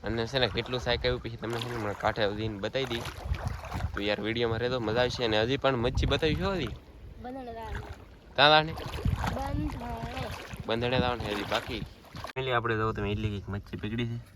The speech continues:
Speaker 1: અહીંયા બે ટીટમ રમે ને એક ટીટમ અહીંયા છે. આ છે વેખલા મચ્છી અને એક જીવતી જીવતી માછલી ને એક ટોંટરું.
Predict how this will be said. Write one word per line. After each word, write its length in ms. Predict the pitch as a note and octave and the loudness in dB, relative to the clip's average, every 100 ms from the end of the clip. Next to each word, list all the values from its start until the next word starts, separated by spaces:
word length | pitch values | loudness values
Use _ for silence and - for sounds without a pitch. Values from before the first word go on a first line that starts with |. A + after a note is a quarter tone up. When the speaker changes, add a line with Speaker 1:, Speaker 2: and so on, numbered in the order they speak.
| - - - - - - - | -20 -20 -20 -20 -18 -12 -4
Speaker 1:
અહીંયા 240 | G#2+ G#2+ | -2 0
બે 120 | A2+ | 0
ટીટમ 380 | A2+ B2 A2+ A#2+ | -2 -4 -2 -2
રમે 300 | A#2 A#2+ B2 B2+ - - - - | 0 -2 -2 -4 -8 -14 -16 -10
ને 120 | G#2 G2+ | -6 -6
એક 80 | G2+ - | -6 -8
ટીટમ 300 | G2+ G2+ G#2 | -8 -4 -2
અહીંયા 340 | A2+ A#2+ A#2+ | -2 -2 -4
છે. 120 | - B2+ B2+ - - - - - - - | -4 -6 -6 -10 -16 -20 -18 -18 -18 -10
આ 120 | - | -6
છે 180 | G2+ - G2 G2+ | -6 -4 -4 -2
વેખલા 360 | A2+ - A#2+ | -4 -4 -4
મચ્છી 600 | A#2+ B2 - - B2+ C3 C3+ - - - - - | -2 -4 -6 -8 -6 -6 -8 -14 -16 -16 -16 -4
અને 160 | G#2+ G#2+ | 0 0
એક 120 | - | -2
જીવતી 380 | A2 A#2 A2+ A2 | -2 -2 -2 -4
જીવતી 300 | G#2+ G#2+ G2+ | -2 -4 -4
માછલી 600 | G2 G#2 A2+ - B2 B2 | -2 0 -2 -4 -6 -4
ને 100 | A#2 | -2
એક 120 | G2+ - - | -4 -6 -6
ટોંટરું. 440 | A2+ A#2 B2+ - | -4 -4 -4 -10